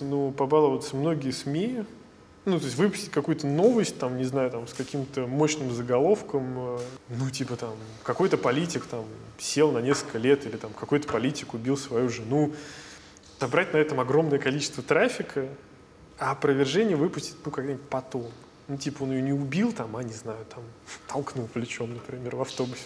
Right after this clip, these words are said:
случайно. Такая ситуация была, кстати, я помню, а, была газовая сделка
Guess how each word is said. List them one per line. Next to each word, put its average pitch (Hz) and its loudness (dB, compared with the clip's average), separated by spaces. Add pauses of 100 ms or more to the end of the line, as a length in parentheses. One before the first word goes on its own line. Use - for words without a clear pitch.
(160)
случайно. 131 -10 (560)
Такая 202 4
ситуация 233 4
была, 165 6
кстати, 143 2
я 131 -2
помню, 139 -2 (480)
а, 131 2
была 147 4
газовая 143 4
сделка 135 0